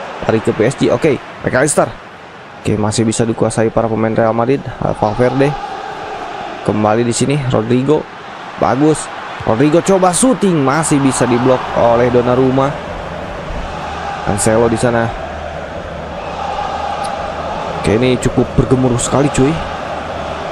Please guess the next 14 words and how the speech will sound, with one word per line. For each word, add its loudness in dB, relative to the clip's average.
Kalian 2
dengar 2
nggak? 2
Bergemuruh 2
sekali 4
nih 2
final. 0
Kerasa 2
banget 2
sensasi 0
finalnya. 2
Oke, 0
Son 2
Heung-min. 2